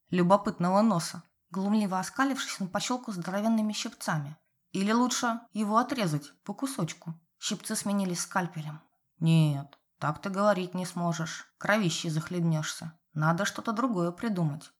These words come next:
Максимально эффективное, чтобы ты побыстрее раскололась». Я убрал последнего свидетеля и смог отправиться на отдых. «О, придумал.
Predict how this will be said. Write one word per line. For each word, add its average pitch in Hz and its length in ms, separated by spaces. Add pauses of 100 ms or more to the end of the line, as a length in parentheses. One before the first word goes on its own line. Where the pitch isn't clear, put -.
Максимально 190 680
эффективное, 156 800
чтобы 185 360
ты 180 120
побыстрее 196 460
раскололась». 185 680 (320)
Я 185 240
убрал 175 320
последнего 175 560
свидетеля 208 760
и - 80
смог 240 260
отправиться 196 520
на 185 200
отдых. 147 480 (500)
«О, 220 360
придумал. 196 640